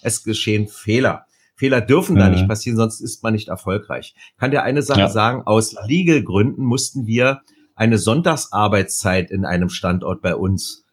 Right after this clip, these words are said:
Speaker 1: entfernen, weil Arbeitsschutz gesagt hat, „Ihr dürft sonntags nicht arbeiten, ihr seid kein Restaurant.“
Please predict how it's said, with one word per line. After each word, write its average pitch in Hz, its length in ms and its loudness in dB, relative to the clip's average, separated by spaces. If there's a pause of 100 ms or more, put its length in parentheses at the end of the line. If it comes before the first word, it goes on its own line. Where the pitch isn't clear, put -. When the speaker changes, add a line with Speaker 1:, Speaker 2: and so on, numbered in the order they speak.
(160)
Speaker 1:
entfernen, 101 640 2
weil 95 260 2
Arbeitsschutz 127 640 0
gesagt 104 380 -2
hat, 113 180 -2
„Ihr 104 100 -4
dürft 110 220 0
sonntags 104 340 -2
nicht 90 200 -4
arbeiten, 110 380 2
ihr 101 100 -2
seid 98 260 -2
kein 95 480 -2
Restaurant.“ 107 520 0